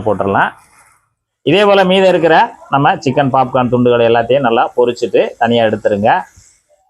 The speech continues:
இன்னைக்கு நம்ம நான்வெஜ் சமையல்ல சிக்கன் பாப்கார்ன் எப்படி இருக்கு பாத்தீங்கன்னா, நல்லா சூப்பரா ரெடி ஆயிருக்கு, அருமையா ரெடி ஆயிருக்கு. நல்லா வெந்து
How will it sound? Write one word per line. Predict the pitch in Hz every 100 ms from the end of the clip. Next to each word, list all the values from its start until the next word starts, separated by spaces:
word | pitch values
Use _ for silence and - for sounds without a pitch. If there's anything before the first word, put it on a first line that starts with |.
| 143
இன்னைக்கு | 185 180
நம்ம | 170 156
நான்வெஜ் | 170 196 175
சமையல்ல | 165 147 131 135 - -
சிக்கன் | 135 160 147 127
பாப்கார்ன் | 117 110 104 113
எப்படி | 110 117
இருக்கு | 110
பாத்தீங்கன்னா, | 107 101 110 123
நல்லா | 107 -
சூப்பரா | 123 - 117 117 107
ரெடி | 101 104
ஆயிருக்கு, | 101 95 95 151
அருமையா | 101 110 113 110
ரெடி | 101
ஆயிருக்கு. | 98 101 101
நல்லா | 101 98
வெந்து | 101 107 110